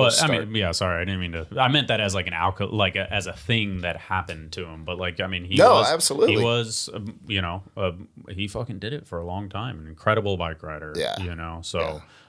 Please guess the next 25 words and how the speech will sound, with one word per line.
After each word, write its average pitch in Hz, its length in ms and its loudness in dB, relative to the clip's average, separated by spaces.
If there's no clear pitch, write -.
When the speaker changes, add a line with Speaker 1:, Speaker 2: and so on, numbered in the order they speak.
Speaker 2:
Yeah. 85 240 0
Speaker 1:
um, 80 220 -10
Speaker 2:
I 85 60 -8
agree. 85 400 -12
Speaker 1:
is 92 180 2
that, 85 240 2
uh, 78 300 -6
I 98 120 6
guess, 92 340 0
and 101 120 0
then 90 160 -2
you, 87 140 -2
so - 160 2
you 90 140 0
have 85 180 -2
Perenni, 98 580 0
and 85 120 -8
then 85 100 -6
obviously 82 440 -6
your 80 160 -10
son 90 440 4
is 80 440 -4
the, 76 340 -6
is 85 480 -2
the, 80 220 -2